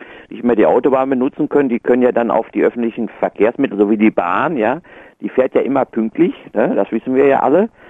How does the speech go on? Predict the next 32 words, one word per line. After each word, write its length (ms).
Und 220
wenn 140
man 180
dann 200
doch 180
einen 160
Zug 160
erwischt 420
hat, 260
ja, 200
dann 200
hat 140
man 140
natürlich 360
auch 140
so 80
ein 80
paar 160
Goldstücke, 500
die 120
dann 160
sagen, 280
„Hör 80
mal, 200
du 80
kommst 220
hier 80
nicht 180
rein“ 320
oder 240
so, 160
ne? 160